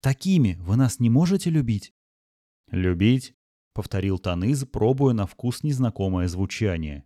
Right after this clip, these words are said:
перекатывая его во рту. Тем временем нож вошел в ее тело и двинулся вверх, через мышцы, мимо ребер, прямо к бешено колотящемуся сердцу.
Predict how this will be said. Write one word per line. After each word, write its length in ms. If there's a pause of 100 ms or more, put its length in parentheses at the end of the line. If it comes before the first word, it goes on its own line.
перекатывая 580
его 340
во 140
рту. 360 (440)
Тем 240
временем 440
нож 360
вошел 400
в 40
ее 320
тело 440 (100)
и 140
двинулся 580
вверх, 520 (100)
через 340
мышцы, 520 (100)
мимо 380
ребер, 480 (120)
прямо 320
к 80
бешено 420
колотящемуся 840
сердцу. 560